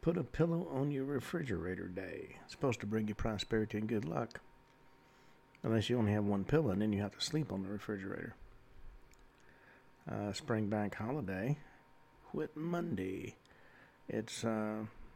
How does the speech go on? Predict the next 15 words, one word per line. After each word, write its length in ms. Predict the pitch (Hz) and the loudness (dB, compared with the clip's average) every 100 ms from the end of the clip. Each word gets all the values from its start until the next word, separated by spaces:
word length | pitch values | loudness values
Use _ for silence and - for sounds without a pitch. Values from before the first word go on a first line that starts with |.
| - - | -12 -2
Christian 340 | 143 - 113 | 0 0 -2
holiday 460 | 107 120 95 104 98 | 0 0 2 2 2
celebrating 600 | - 104 98 107 107 104 | 2 0 4 4 4 2
the 120 | 101 | 0
descent 340 | 92 - 127 110 | -4 -2 0 0
of 100 | 101 | 0
the 80 | 95 | -2
Holy 300 | 101 107 104 | -2 -2 -2
Ghost. 440 | 113 107 110 - - - - - - - - - - - - - - - - - | 0 -2 -4 -10 -20 -20 -20 -18 -18 -20 -20 -20 -20 -20 -20 -20 -20 -20 -20 -14
It's 100 | - | -4
also 300 | 101 101 110 | -2 0 0
Whit 240 | 110 135 | 2 2
Monday 260 | 110 107 104 | 2 4 4
in 60 | |
Martinique 640 | 107 113 107 120 214 - | 4 2 0 -2 -2 -6